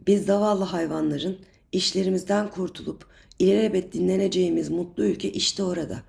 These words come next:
Hatta yükseklere uçtuğu seferlerden birinde oraya gittiğini ve her daim yeşil yonca tarlalarını,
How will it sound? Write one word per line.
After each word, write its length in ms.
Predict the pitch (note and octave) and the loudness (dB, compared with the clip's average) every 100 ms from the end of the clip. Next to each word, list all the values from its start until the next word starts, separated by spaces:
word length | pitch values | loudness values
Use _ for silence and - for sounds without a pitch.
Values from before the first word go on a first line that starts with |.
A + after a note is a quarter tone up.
| - _ _ _ | -20 _ _ _
Hatta 380 | - G3+ G3+ A3 | -6 -4 0 0
yükseklere 680 | E3+ E3+ - F3 - F#3+ A3 | 2 0 -2 -4 0 0 2
uçtuğu 380 | G3+ F3+ - G#3 | 0 -2 -2 -2
seferlerden 800 | G#3 G#3 G3 F3+ E3 D#3+ D#3+ E3+ | -2 -2 -2 -2 -4 -4 -2 -2
birinde 420 | G3+ F3+ D3+ - - - - - | 0 -2 -4 -6 -12 -20 -10 0
oraya 280 | G#3+ A3 G3+ | 2 4 2
gittiğini 520 | F3+ - F3+ F#3 F3+ | 0 -4 -2 0 0
ve 100 | E3 | -4
her 380 | C#3+ F#3+ A3 G#3+ | -4 -2 0 0
daim 340 | F#3+ F3+ E3+ | -2 -2 0
yeşil 380 | F3 F3+ G#3 G3 | 0 -2 -2 -2
yonca 360 | F3+ F3 F#3 | -2 -2 -4
tarlalarını, 680 | F#3+ F#3 F3+ D#3+ D#3 D3 C#3+ | -6 -4 -2 -2 -2 -4 -6